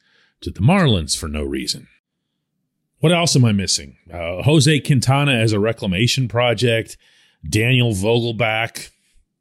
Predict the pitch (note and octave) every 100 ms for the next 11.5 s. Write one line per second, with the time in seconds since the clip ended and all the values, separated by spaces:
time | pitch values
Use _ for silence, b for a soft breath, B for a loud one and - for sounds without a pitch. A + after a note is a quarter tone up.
0 | _ - G#2 - F2+ G2+ G#2+ G#2 G2 G2
1 | F#2 G2 E2+ D#2 - A2+ A2+ A2+ G#2+ F#2
2 | _ _ _ _ _ _ _ _ _ _
3 | _ _ _ _ C#3+ D3 G3+ A#3 - -
4 | B3 C#4 A#3+ - - - _ _ _ _
5 | _ _ _ _ _ _ _ - B2+ C#3+
6 | F3+ D#3+ E3 B2 F3+ A2 C#2 _ _ _
7 | _ _ _ _ _ _ _ - C#3+ G3
8 | A3 A#3+ A3+ F#3+ G3+ F3 G3 - F#3+ -
9 | G#3+ G3 - - - _ _ _ _ _
10 | _ _ - - - G2 D#3 - F#3+ F3+
11 | F#3 E3+ D#3+ B2+ -